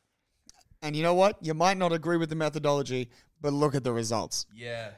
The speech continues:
Speaker 1: Now this fat person is slightly less fat.
Speaker 2: Uh, but much unhappier.
Speaker 1: So much miserable.
Speaker 2: But she wins.
Speaker 1: Oh my God.
Speaker 2: <laughs>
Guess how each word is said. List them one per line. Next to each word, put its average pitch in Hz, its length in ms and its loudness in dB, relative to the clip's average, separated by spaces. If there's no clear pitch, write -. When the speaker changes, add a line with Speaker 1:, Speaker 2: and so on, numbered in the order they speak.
Speaker 1:
Now 180 360 4
this 180 180 2
fat 180 300 4
person 151 340 2
is 139 260 -2
slightly 156 840 0
less 135 360 0
fat. - 400 -2
Speaker 2:
Uh, 127 120 0
but 120 160 2
much 131 320 4
unhappier. 110 580 0
Speaker 1:
So 180 380 4
much 151 260 2
miserable. 120 360 -4
Speaker 2:
But 113 120 2
she 131 220 0
wins. 190 760 4
Speaker 1:
Oh 247 140 8
my 240 180 4
God. 226 920 8
Speaker 2:
<laughs> - 60 -20